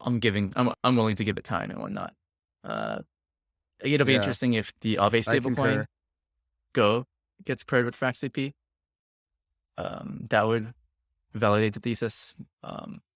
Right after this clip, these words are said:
Speaker 1: but maybe Aave, m-, maybe because they're so big, like, Curve will just give them free,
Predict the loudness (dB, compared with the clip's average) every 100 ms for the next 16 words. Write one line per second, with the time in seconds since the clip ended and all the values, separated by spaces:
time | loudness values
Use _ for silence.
0 | _ _ _ _ _ _ _ -2 2 4
1 | 4 4 2 -4 _ -2 2 2 2 0
2 | -4 -12 -14 -2 0 2 0 -2 -2 0
3 | 0 0 0 0 -2 -4 -12 -10 -10 -4
4 | 0 0 -2 -6 -6 -6 -6 -8 -6 -6
5 | -6